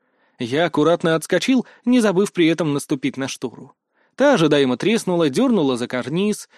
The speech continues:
Он, в свою очередь, не без помощи Эммы, отвалился от стены и с на редкость звонким звуком тюкнул мужика по темечку. Причем тюкнул хорошо. Эмма явно придала ему веса и ускорения, потому что мужик только хрюкнул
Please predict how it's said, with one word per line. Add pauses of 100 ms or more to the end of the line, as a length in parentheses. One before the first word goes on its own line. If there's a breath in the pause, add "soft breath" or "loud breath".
(240 soft breath)
Он,
в
свою
очередь,
не
без
помощи
Эммы,
отвалился
от
стены (360 soft breath)
и
с
на
редкость
звонким
звуком (300 loud breath)
тюкнул
мужика
по
темечку. (440)
Причем
тюкнул
хорошо. (280 loud breath)
Эмма
явно
придала
ему
веса
и
ускорения, (260 soft breath)
потому
что
мужик
только
хрюкнул